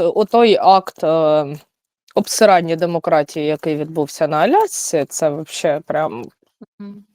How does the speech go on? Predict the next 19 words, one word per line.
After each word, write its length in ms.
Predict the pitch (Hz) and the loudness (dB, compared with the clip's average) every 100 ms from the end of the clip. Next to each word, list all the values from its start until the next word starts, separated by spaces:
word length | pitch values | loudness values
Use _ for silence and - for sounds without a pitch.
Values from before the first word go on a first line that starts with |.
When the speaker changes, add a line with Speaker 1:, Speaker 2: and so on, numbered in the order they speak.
| _ _ - | _ _ -14
Speaker 1:
і-, 220 | - 214 - | -4 -4 -2
епічний 580 | 233 - 202 - 170 156 | -2 0 -2 -4 -8 -8
фейл 600 | - 247 330 254 160 143 - | -4 2 4 4 2 0 -8
максимальний, 1000 | 151 156 - - 165 139 120 123 190 170 | -2 -2 -2 -4 -2 -2 -4 -8 -10 -10
е, 160 | 156 160 | -10 -8
де 340 | 151 139 127 - | -4 -2 -2 -4
просто 340 | - 139 - 127 - | -8 -8 -8 -10 -6
півсвіту 880 | 156 - - 147 135 - 90 80 - _ _ _ _ _ | -6 -6 -8 -6 -6 -8 -10 -10 -14 _ _ _ _ _
сиділо 680 | - - 156 151 147 139 143 | -10 -6 -2 0 0 2 0
з 220 | 143 156 147 143 147 139 156 | -2 -2 0 2 2 4 2
рукою 460 | 156 - 156 143 | 2 2 2 2
отак 300 | 139 - 123 - | 2 0 -2 -4
от 120 | - - | -14 -10
на 200 | 151 131 - - | -8 -8 -12 -12
обличчі, 600 | - 170 165 247 277 - | -2 -2 2 0 0 -6
потому 320 | - 135 139 | -14 -16 -14
що 160 | 143 - | -14 -10
дивитися 440 | 151 147 143 - | -6 -6 -6 -10
це 420 | 139 - 151 143 | -10 -10 -12 -12